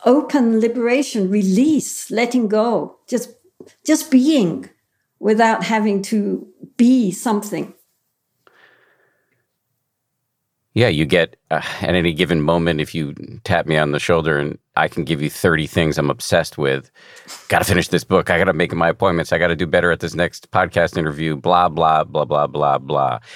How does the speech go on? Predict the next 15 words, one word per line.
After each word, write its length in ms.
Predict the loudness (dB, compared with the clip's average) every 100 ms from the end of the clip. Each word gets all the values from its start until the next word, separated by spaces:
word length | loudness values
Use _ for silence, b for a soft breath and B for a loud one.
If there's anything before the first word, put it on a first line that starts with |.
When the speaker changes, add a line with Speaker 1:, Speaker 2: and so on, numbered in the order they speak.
| B B _ _ _ -4
Speaker 2:
You 380 | 0 2 2 2
can 580 | 0 2 2 0 -2
drop 400 | -6 -2 0 0 0
out 160 | 0 0
of 100 | 0
that 220 | 0 0
and 140 | -2 -8
see 380 | -10 -4 -2
it 280 | 0 -2 -4 _ b b b b b _ _ _ -8
kind 240 | -2 0
of 80 | 0
for 160 | -2
what 240 | 2 2 2
it 160 | 2
is. 580 | 0 2 0 -2 -10 -16